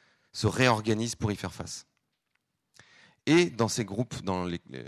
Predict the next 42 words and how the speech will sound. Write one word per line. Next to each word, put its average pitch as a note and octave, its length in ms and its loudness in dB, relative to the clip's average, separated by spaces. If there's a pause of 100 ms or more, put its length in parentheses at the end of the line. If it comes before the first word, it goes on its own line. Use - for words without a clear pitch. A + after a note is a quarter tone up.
l'intelligence F2 440 -8
collective F2 340 -6
originelle, F#2+ 460 -4 (200)
ça - 160 -12
fonctionne G#2+ 400 -4
beaucoup A2 340 0
avec G2 220 -2
l'économie F#2+ 360 -6
du E2+ 120 -14
don. E2 160 -8 (1200)
Tout - 120 -6
le A2 60 -2
monde A2 140 -4
se - 120 -6
connaît, F#2+ 600 -4 (120)
c'est - 240 -10
assez F2+ 220 -6
facile G#2 480 -6 (100)
à G2+ 60 -2
la F#2 100 0
fois - 180 -4
de - 60 -6
se, E2+ 280 -2 (540)
d'échanger G#2 540 2
des F#2+ 100 -2
choses A#2+ 460 0 (100)
et G2+ 160 -4
à F2 40 0
la F2 100 -2
fois - 180 -4
de - 60 -8
se - 100 -4
rendre G2 380 0
des F#2+ 60 2
services F2 380 -6
sans - 140 -8
que - 80 -12
ça F2+ 60 -10
soit F#2+ 140 -8
monétisé. E2+ 520 -10 (1000)
Les G#2 100 2
limites B2+ 520 0